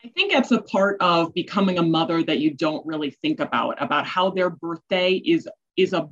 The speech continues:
birthday for you. And I don't know, no-, nobody really talks about the, the fact that you are brought back to this place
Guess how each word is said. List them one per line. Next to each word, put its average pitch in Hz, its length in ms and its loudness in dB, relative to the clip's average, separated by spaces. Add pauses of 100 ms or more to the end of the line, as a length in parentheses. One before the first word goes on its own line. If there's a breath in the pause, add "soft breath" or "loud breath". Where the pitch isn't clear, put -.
birthday 175 840 -2
for 254 260 -2
you. 277 400 4 (580 loud breath)
And 180 640 -2 (320)
I 294 60 2
don't 415 180 0
know, 226 80 2
no-, 240 340 0
nobody 381 380 0
really 392 220 2
talks - 480 0
about 165 520 0
the, 180 300 2
the 196 180 -6
fact 208 300 -2
that 190 140 -2
you 226 480 -2
are 185 300 0
brought 185 580 -2
back 185 300 0
to 196 120 -6
this 175 220 -12 (120)
place 196 440 0